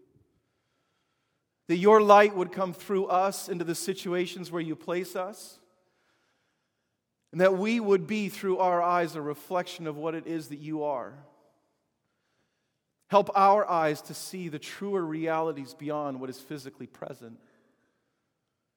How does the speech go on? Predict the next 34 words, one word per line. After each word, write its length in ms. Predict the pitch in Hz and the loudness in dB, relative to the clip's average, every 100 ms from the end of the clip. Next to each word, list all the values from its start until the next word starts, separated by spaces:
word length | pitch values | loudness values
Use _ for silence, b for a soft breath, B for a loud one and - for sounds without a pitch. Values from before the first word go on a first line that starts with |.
| _ _ _ _ _ _ | _ _ _ _ _ _
To 100 | - | -2
know 180 | 180 190 | 2 4
how 140 | 190 | 4
to 100 | 175 | 4
minister 460 | 170 175 175 - 175 | 2 -4 -6 -8 -6
in 80 | 170 | -4
those 180 | 165 165 | -6 -8
places 520 | - 170 165 170 143 | -8 -6 -8 -12 -14
and 120 | 151 | -14
to 100 | 151 | -10
know 220 | 156 160 | -6 -4
how 180 | 143 151 | -4 -6
to 80 | 151 | -6
be 140 | 139 | -8
light 360 | 139 143 127 101 | -6 -6 -6 -12
in 140 | 143 123 | -14 -10
new 140 | 131 | -8
ways. 360 | 131 123 120 117 | -6 -6 -8 -14
And 140 | 120 | -14
Father, 300 | - 147 151 | -4 -4 -4
we 100 | 147 | -8
can 160 | 147 139 | -10 -10
only 280 | 156 170 170 | -8 -8 -8
do 180 | 151 156 | -8 -8
this 160 | 139 | -8
because 360 | - 139 143 131 | -12 -14 -12 -12
of 100 | 123 | -12
your 80 | 131 | -14
Holy 380 | - 165 160 143 | -10 -10 -8 -12
Spirit 500 | - - 185 185 165 | -12 -8 -6 -6 -8
who 160 | 143 | -10
is 160 | 135 131 | -12 -14
within 360 | 123 - 175 | -20 -14 -10
us 380 | 185 180 - - | -10 -10 -16 -20